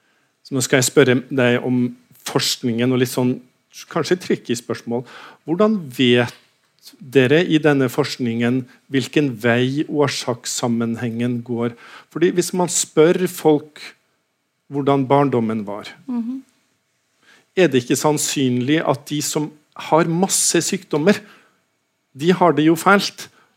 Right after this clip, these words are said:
Speaker 1: og de ser sin barndom i et mørkere lys,
Speaker 2: Mhm.
Speaker 1: så de rapporterer en dårligere barndom. Kan det ikke hende at det er sykdommene som er årsaken til at man rapporterer at det var fælt når jeg var liten?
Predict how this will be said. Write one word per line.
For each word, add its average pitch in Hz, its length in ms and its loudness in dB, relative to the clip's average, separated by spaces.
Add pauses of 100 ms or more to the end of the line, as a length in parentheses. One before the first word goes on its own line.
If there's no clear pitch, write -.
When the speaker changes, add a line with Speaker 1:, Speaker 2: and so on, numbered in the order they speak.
Speaker 1:
og 131 160 -12
de 170 400 -2 (160)
ser 156 360 4
sin 160 320 0
barndom 156 560 4
i 151 100 4
et 147 140 2
mørkere 165 540 0
lys, 196 400 0
Speaker 2:
Mhm. 269 120 -4 (200)
Speaker 1:
så 147 120 -12
de 165 160 4
rapporterer 160 920 4
en 202 140 4
dårligere 165 420 6
barndom. 123 380 -2
Kan 170 160 -2
det 160 120 2
ikke 165 120 0
hende 175 240 0
at - 100 -6
det 147 100 4 (120)
er 135 80 0 (180)
sykdommene 151 1040 0
som 190 180 2
er 190 60 6
årsaken 160 580 2
til 147 200 2
at 135 140 4
man 139 200 0
rapporterer 127 800 2 (760)
at 143 140 0
det 156 100 4
var 135 140 6
fælt 139 340 2
når 143 140 2
jeg 135 140 6
var 135 80 6
liten? 151 440 0